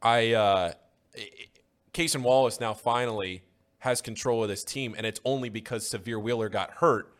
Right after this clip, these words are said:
that Cal was forced into making this decision. And now, hey,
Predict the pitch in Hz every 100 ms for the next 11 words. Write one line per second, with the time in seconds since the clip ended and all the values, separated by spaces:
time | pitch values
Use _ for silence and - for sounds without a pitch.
0 | _ _ - 117 - 123 123 113 104 -
1 | 170 196 - - _ _ _ - 123 107
2 | 104 101 104 95 101 - 101 104 92 110
3 | 117 117 107 - _ _ - 143 101 87